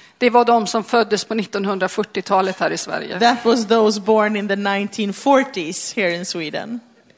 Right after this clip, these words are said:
Speaker 1: Det är inte så snällt.
Speaker 2: It's not so nice.
Speaker 1: Jag ska inte fråga om någon är född på nittonhundrafyrtiotalet här
Speaker 2: I
Speaker 1: inne.
Speaker 2: will not ask who was born then.
Speaker 1: De här namnen,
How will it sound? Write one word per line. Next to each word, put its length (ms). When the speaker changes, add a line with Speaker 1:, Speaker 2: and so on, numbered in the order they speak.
Speaker 1:
Det 220
är 140
inte 260
så 160
snällt. 720
Speaker 2:
It's 260
not 180
so 260
nice. 720
Speaker 1:
Jag 100
ska 100
inte 200
fråga 320
om 100
någon 180
är 40
född 340
på 80
nittonhundrafyrtiotalet 1080
här 180
Speaker 2:
I 20
Speaker 1:
inne. 120
Speaker 2:
will 160
not 240
ask 400
who 200
was 220
born 400
then. 440
Speaker 1:
De 140
här 300
namnen, 680